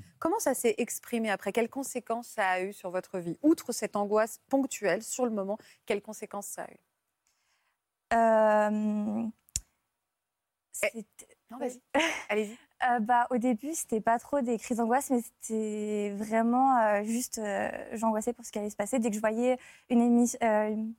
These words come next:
Speaker 3: ouais, des images du réchauffement climatique, j-, j'étais là, oh, oh.
Speaker 2: Ouais.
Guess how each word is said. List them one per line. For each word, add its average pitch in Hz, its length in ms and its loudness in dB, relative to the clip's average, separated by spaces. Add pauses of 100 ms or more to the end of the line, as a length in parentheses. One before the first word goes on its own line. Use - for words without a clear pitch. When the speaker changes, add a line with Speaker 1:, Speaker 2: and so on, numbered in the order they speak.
Speaker 3:
ouais, 262 120 4
des 220 200 2
images 247 340 4
du 220 180 -6
réchauffement 226 360 -4
climatique, 214 480 -4
j-, 214 480 -6
j'étais 226 180 2
là, 247 340 4
oh, 262 360 2 (340)
oh. 185 40 -6
Speaker 2:
Ouais. 208 220 -2